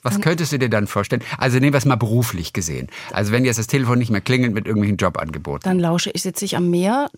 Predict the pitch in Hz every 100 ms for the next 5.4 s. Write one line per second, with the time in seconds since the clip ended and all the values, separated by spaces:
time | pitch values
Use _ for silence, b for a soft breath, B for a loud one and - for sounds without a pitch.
0 | - 214 220 214 214 214 180 180 196 185
1 | 175 156 156 170 175 - - 175 165 170
2 | 131 123 - - B B B B B B
3 | - 90 - - 58 - _ _ _ _
4 | - _ - - B B B B B B
5 | B B -